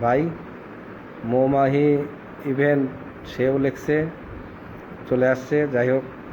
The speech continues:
সবাইকে ধন্যবাদ যারা জয়েন করছেন। আলমগীর হোসেন, মামু, এই তো মামু অফিসে বসে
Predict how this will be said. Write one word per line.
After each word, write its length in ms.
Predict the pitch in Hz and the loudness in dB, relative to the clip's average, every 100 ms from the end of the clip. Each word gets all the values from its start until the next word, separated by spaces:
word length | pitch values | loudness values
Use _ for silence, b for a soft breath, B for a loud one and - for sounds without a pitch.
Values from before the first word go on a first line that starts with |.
| - | -6
সবাইকে 380 | 113 123 131 151 | 0 2 2 2
ধন্যবাদ 460 | 135 139 135 135 | 4 4 4 4
যারা 200 | 127 131 | 4 2
জয়েন 260 | 127 127 131 | 4 2 2
করছেন। 340 | 127 120 - 143 160 - - - - - - - - - - - - - - - - | 0 -2 0 -2 -2 -10 -14 -14 -14 -14 -14 -14 -14 -14 -14 -14 -14 -14 -14 -12 -4
আলমগীর 460 | 117 139 147 151 143 | 2 4 4 4 4
হোসেন, 400 | 143 160 156 135 | 4 4 6 6
মামু, 560 | 127 147 170 165 139 123 - - - - - | 4 6 6 6 4 0 -6 -12 -14 -14 -2
এই 140 | 131 | 2
তো 140 | 165 180 | 4 6
মামু 260 | 170 180 | 6 8
অফিসে 380 | 180 151 160 180 | 6 6 4 4
বসে 440 | 151 143 - 175 | 4 2 2 2